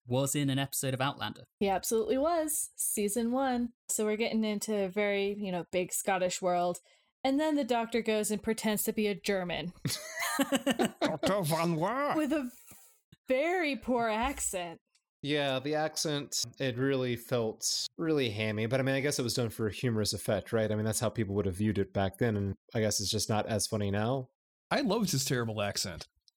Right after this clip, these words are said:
Speaker 1: I thought it was wonderful.
Speaker 4: It, it started to feel like, I believe there's an S N L character or a skit about a person. It was a television show where he's known as the impersonator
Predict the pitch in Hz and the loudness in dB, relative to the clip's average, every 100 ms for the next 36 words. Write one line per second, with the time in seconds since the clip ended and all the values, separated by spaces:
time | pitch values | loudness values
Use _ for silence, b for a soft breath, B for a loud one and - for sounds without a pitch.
0 | - - 156 226 226 135 - 113 107 113 | -20 -4 -2 0 2 0 2 -2 0 0
1 | 110 104 104 104 _ _ _ - 165 165 | 0 -2 -6 -12 _ _ _ -4 0 0
2 | 139 147 - 240 247 147 135 165 156 135 | 0 -2 0 0 0 0 0 0 2 2
3 | 131 135 127 156 165 131 113 104 b b | 0 -2 -2 -2 0 2 0 0 b b
4 | 113 - 143 - 131 127 123 123 123 123 | -6 -2 -2 0 0 2 2 0 0 -4
5 | - - - 131 127 - 131 127 123 113 | -12 -10 -2 0 0 0 2 2 2 2
6 | 110 104 95 - - 139 127 117 110 110 | 0 0 0 -4 -2 0 0 -2 0 0
7 | 107 127 120 113 123 113 113 139 123 117 | 0 -2 -2 -2 0 0 0 0 0 0
8 | 123 113 113 107 113 113 110 - B - | 0 2 2 0 0 0 0 -4 B -4
9 | 117 107 - 127 - 131 131 127 131 131 | -2 0 0 0 0 0 2 2 0 -4